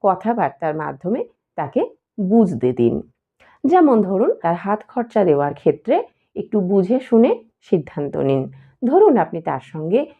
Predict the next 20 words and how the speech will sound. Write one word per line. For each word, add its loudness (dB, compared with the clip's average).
একটু -4
কথা 0
বলা -2
কমিয়ে 2
দিলেন। -2
এক্ষেত্রে 2
কি 6
হবে? 0
দেখুন, -2
আপনার -6
মধ্যেও -2
কোনো 2
অপরাধ 2
বোধ -2
বা -2
গিল্টি -2
ফিলিংস 2
তৈরি 2
হবে 0
না। -4